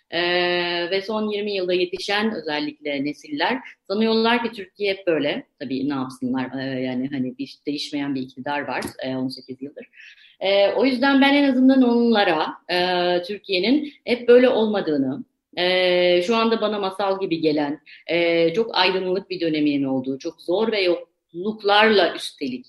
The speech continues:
yani, e, çok, e, yoklukla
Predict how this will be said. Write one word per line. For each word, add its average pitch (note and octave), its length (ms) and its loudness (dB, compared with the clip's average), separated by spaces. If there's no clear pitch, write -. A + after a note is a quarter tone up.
yani, B2 280 -6
e, B2 460 -8
çok, F#3+ 240 -10
e, D3 80 -6
yoklukla G#3+ 680 0